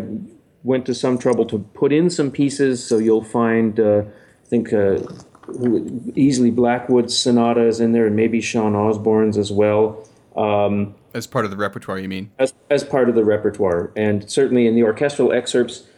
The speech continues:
Speaker 1: I believe it's at the A R C T level, we actually have, I'm just looking this up here, we actually have separate lists for bass and E flat. Um,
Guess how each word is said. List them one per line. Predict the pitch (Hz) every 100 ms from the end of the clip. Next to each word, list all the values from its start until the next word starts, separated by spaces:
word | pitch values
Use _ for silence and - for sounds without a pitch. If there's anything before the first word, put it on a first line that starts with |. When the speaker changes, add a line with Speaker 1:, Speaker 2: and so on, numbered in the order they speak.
| _ -
Speaker 1:
I | 113
believe | 110 135 196 185
it's | 170 - -
at | 117
the | 123 -
A | 143
R | 127
C | 123 127 117
T | - 180
level, | 156 117 101 98 95 - _ _
we | 123 123
actually | 123 - 117
have, | 113 120 110 107 107 - -
I'm | 123
just | 117
looking | 120 120
this | 110 107
up | 123 117
here, | 110
we | 113
actually | 120 - 110
have | 123 123 107 -
separate | - - 123 120 107
lists | 117 117
for | - 117
bass | 104 113 110
and | 110 101
E | 117
flat. | 110 120 110 101 - - _ _ _ _ _ _ -
Um, | 104 107 104 104 107